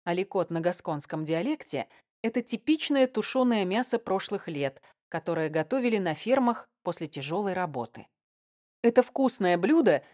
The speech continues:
готовится маленькими кусочками, что следует из его названия на гасконском диалекте – эликот с крыльями и шейками. В него шло всё,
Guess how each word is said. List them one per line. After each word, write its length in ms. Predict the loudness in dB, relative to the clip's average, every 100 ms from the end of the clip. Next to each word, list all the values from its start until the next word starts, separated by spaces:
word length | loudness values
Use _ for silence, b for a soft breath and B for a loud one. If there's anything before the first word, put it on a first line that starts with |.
| _
готовится 520 | -2 2 0 0 0
маленькими 520 | 2 2 2 0 -2
кусочками, 720 | -2 -4 -2 -2 -2 -4 -4 -6 B
что 200 | -14 -8
следует 480 | -6 -2 0 2 0
из 120 | -2 -2
его 200 | 0 0
названия 580 | 0 0 0 2 2
на 120 | 0 0
гасконском 600 | -2 -2 -4 -2 0 0
диалекте – 680 | 2 0 0 -2 -4 -6 B B _ _
эликот 680 | -2 -2 -2 -2 -2 -2 -14 _
с 120 | -10
крыльями 540 | -2 2 4 2 0
и 140 | -4 -6
шейками. 640 | -4 -4 -6 -8 -12 -14 _ _ _ _ _ _ _ _
В 100 | -4
него 260 | -2 2 2
шло 280 | 2 -2 -4
всё, 400 | -4 -6 -6